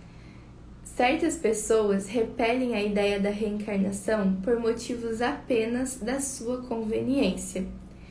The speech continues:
dizendo acharem bastante uma só existência. O simples pensamento de que tenham de reaparecer sobre a terra as fazem pularem de pavor.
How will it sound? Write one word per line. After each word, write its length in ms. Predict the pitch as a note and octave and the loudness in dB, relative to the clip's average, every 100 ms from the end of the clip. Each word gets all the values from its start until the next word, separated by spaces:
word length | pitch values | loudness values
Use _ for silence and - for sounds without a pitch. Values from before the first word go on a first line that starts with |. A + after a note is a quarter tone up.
| - - | -18 -6
dizendo 680 | G3+ B3+ A#3+ A3+ A#3+ D4 C4 | -2 0 2 4 6 4 2
acharem 600 | A3+ A3+ - A#3 A#3 A3 | 0 -2 0 0 2 0
bastante 920 | G#3+ D4 E4+ - A3 G#3+ B3+ - - A#3+ | 2 2 0 -2 0 0 -2 -4 -6 0
uma 320 | C4 C#4+ C#4+ | 2 4 2
só 260 | - A#3+ | 0 0
existência. 960 | A3 B3 B3 C#4+ - F#3 F#3 - - F#3+ - - - - - - - - - - - - - - - - - A#3+ | 0 0 0 -4 0 0 0 -4 -4 -6 -6 -16 -18 -18 -18 -18 -16 -16 -18 -18 -20 -18 -18 -18 -18 -18 -4 2
O 80 | C4 | 2
simples 500 | - C4+ F#4 G4+ G4+ | 0 0 2 2 2
pensamento 1000 | D#4 D4 D#4 C#4+ A#3 G3 F#3+ F#3+ F#3+ F#3 - - - | 0 0 2 2 4 6 4 2 -2 -4 -8 -14 -4
de 120 | A#3 | -2
que 180 | C#4 C4+ | -2 0
tenham 400 | B3 A#3+ C4 C4+ | 2 2 2 2
de 120 | C4 | 2
reaparecer 840 | B3+ C#4 E4 D#4+ D4 C#4+ - A#3+ A#3+ | 2 2 2 0 0 0 0 -2 0
sobre 320 | A#3+ A3+ A3+ | -2 2 2
a 80 | A#3+ | 2
terra 640 | - G#3 F#3+ A#3+ C4+ - | 0 4 4 2 -2 -4
as 220 | A3 A#3 | -6 -4
fazem 300 | B3 A#3+ B3 | -2 0 0
pularem 580 | B3+ B3+ E4 C4 A3 A#3 | 0 2 2 2 0 -2
de 120 | A#3+ | -4
pavor. 540 | - C#4 C#4 G#3 F#3 | -4 -2 0 2 2